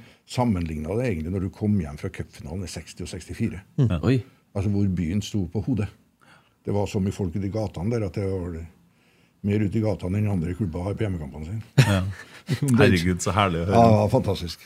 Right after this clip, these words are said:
Speaker 1: Det var,
Speaker 2: Ja.
Speaker 1: mm.
Speaker 2: Ja, for at jeg ble jo kjent med deg for, ja, det er en par år siden, tror jeg. Vi snakket på telefon, og så har vi nå møttes, eh,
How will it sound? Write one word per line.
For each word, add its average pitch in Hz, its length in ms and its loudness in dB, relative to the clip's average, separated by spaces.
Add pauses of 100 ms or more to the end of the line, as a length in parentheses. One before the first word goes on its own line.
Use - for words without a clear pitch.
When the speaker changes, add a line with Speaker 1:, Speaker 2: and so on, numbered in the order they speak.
Speaker 1:
Det 107 100 2
var, 98 220 4 (220)
Speaker 2:
Ja. 113 60 4
Speaker 1:
mm. 95 120 4 (360)
Speaker 2:
Ja, 160 100 6
for 175 200 4
at 165 120 4
jeg 143 400 2
ble 170 140 6 (100)
jo 104 60 4
kjent 110 320 2
med 101 100 2
deg 98 180 4
for, 104 140 0
ja, 95 500 2
det 82 100 -8
er 76 100 -6
en 82 80 -6
par 85 260 -2
år 110 180 0
siden, 196 220 -2
tror 196 80 -2
jeg. 165 240 4
Vi 156 320 2
snakket 143 360 2
på 123 120 0
telefon, 123 600 2
og 131 100 2
så 143 80 2
har 139 80 4
vi 101 80 2
nå 104 120 4
møttes, 107 600 0
eh, 104 800 4